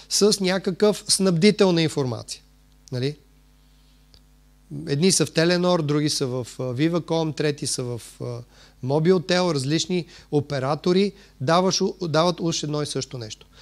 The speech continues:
А, по същия начин Яков казва, че има два източника на информация, в които човек може да се включи.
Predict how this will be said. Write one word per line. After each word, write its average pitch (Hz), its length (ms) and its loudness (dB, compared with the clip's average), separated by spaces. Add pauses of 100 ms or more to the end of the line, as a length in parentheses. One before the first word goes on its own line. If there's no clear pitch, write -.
(460)
А, 139 220 -4 (220)
по 151 100 0
същия 247 420 4
начин 180 360 0
Яков 208 340 2
казва, 151 540 0 (400)
че - 140 0
има 247 160 6
два 196 260 6
източника 175 520 0
на 147 80 -2
информация, 156 580 0
в - 40 -12
които 175 240 2
човек 151 320 -2
може 139 220 -4
да 117 60 -8
се 123 100 -8
включи. - 460 -14